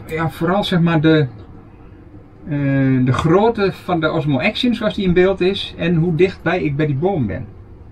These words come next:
Dan natuurlijk die Sony lens. De achttien zeventig millimeter.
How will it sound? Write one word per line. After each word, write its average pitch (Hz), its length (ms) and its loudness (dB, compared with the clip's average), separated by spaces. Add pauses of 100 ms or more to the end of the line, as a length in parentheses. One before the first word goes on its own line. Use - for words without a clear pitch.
(1500)
Dan 175 160 2
natuurlijk 135 420 2
die 110 200 -2
Sony 226 360 0
lens. 226 460 -2 (1040)
De 117 420 0
achttien 131 300 0
zeventig 120 340 0
millimeter. 226 540 0